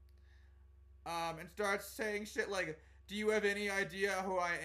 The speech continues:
am? Or do you know what you're doing? You're such a bunch of idiots. You'll all be fired by tomorrow." Uh, I think he also breaks down and starts calling them all racists at some point.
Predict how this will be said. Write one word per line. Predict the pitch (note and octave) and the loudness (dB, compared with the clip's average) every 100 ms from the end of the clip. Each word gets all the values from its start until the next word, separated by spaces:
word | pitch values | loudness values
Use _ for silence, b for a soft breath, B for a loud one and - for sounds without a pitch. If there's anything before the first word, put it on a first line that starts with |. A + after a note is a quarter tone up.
| E3 F3 | -2 -2
am? | G3+ - | -4 -4
Or | F3 | -6
do | E3+ | -4
you | F#3 | -2
know | F#3 | -2
what | F3+ F3+ | 2 2
you're | F3 E3+ | 0 -4
doing? | D#3 D#3+ F3 F3+ F#3+ | -4 -4 -4 -6 -8
You're | E3 E3 | -6 -4
such | D#3+ F#3+ F3+ | -2 -2 -2
a | F#3 | -4
bunch | E3+ F3 E3+ | -4 -4 -6
of | |
idiots. | D#3 E3 F3 F3+ - - | -6 -4 -2 -2 -4 -4
You'll | D#3+ | -2
all | D#3+ D#3+ | 0 0
be | D#3+ | -2
fired | - D#3+ D#3+ E3 D#3+ | -2 2 2 2 -2
by | D#3+ D#3+ | -2 -2
tomorrow." | E3 D3 C#3+ D3+ D#3+ E3 E3+ B B B B B - | -4 -8 -4 -2 -2 -2 -6 B B B B B -8
Uh, | C#3+ C#3 | -4 -2
I | D3 | -4
think | D#3 F#3+ | -6 -10
he | G3 F#3+ | -8 -4
also | F3 F3+ F#3 | -2 -2 -4
breaks | D#3+ D3+ E3 E3+ | -6 -2 -2 -4
down | E3+ E3+ F3 | -6 -6 -6
and | E3 | -6
starts | E3+ D#3+ | -6 -6
calling | - F3 D#3+ E3 | -6 -6 -4 -4
them | D#3+ | -4
all | D#3+ C#3 | -4 -2
racists | C3+ D3 - E3 E3+ - | -2 -4 -6 -10 -12 -14
at | E3 | -12
some | - E3+ E3+ | -10 -10 -8
point. | E3+ E3+ F3+ | -8 -8 -8